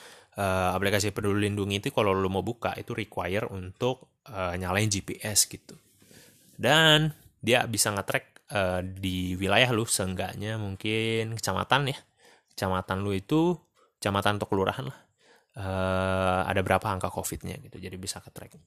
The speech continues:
Sebenarnya bagus sih, bagus. Biar nge-track mobilitas warga lah, gitu. Untuk nge-track mobilitas, eh, masyarakat. Tapi buat apa kalau nggak dipantengin kan? Kalau nggak ada hasilnya.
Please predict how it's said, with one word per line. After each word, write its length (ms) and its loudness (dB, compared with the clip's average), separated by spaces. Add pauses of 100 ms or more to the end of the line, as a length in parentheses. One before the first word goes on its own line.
(140)
Sebenarnya 240 4
bagus 320 2
sih, 80 -6
bagus. 480 -10
Biar 560 0
nge-track 320 -2
mobilitas 800 4
warga 320 0
lah, 160 -12 (880)
gitu. 400 -20 (1500)
Untuk 160 -10
nge-track 240 -10
mobilitas, 720 -6 (240)
eh, 240 -16
masyarakat. 760 -10 (1900)
Tapi 160 -2
buat 160 -6
apa 240 -4
kalau 160 -2
nggak 160 -2
dipantengin 480 -10
kan? 40 -20 (120)
Kalau 240 -8
nggak 160 -4
ada 160 -6 (560)
hasilnya. 400 -8